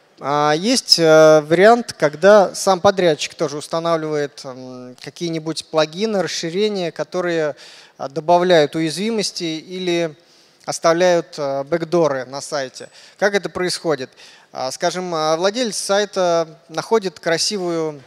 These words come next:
красивый плагин галереи и просит фрилансера установить эту галерею ему, купить и установить. А что делает фрилансер? Он находит эту галерею в открытом доступе где-нибудь на варезных сайтах,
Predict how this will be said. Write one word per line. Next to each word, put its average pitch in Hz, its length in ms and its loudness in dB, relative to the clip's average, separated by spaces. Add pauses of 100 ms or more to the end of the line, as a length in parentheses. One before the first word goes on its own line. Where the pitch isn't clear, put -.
(200)
красивый 202 380 -4
плагин 175 600 -4
галереи 151 640 -6
и 143 40 -10
просит 202 380 -4
фрилансера 185 540 -2
установить 180 400 -4
эту 175 120 -10
галерею 170 480 -2
ему, 165 240 -6 (200)
купить 233 440 -4
и 214 60 -10
установить. 185 720 -2 (460)
А - 60 -16
что - 180 -10
делает 214 260 -4
фрилансер? 170 640 4 (320)
Он 196 140 -2
находит 208 380 0
эту 190 160 -2
галерею 180 640 0
в 156 40 -2
открытом 175 480 -6
доступе 214 400 -6
где-нибудь 175 500 -6
на 160 280 -2
варезных 160 440 0
сайтах, 226 520 0